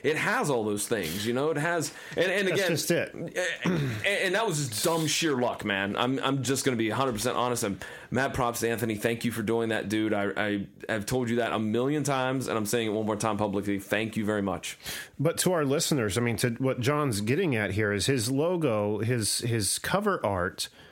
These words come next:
Speaker 2: you know, he, like he said, his show is about wrestling, hockey, comics, movies. And when you look at that cover art, all those things are represented.
Speaker 1: Mm-hmm.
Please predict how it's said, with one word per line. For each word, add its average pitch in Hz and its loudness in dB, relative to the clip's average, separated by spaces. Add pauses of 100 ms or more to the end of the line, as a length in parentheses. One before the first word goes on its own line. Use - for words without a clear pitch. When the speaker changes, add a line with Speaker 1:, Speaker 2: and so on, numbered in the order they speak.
(680)
Speaker 2:
you 127 2
know, 101 2
he, 123 0
like 117 -2
he 123 0
said, 110 2
his 101 0
show 143 2
is 113 0
about 104 0 (380)
wrestling, 107 -2 (200)
hockey, 139 0
comics, 175 0
movies. 131 0
And 143 0
when 147 2
you 156 0
look 220 0
at - 0
that 120 2
cover 92 0
art, 104 -2
all 202 -2
those 190 0
things 160 0
are 143 0
represented. 131 0
Speaker 1:
Mm-hmm. 139 -2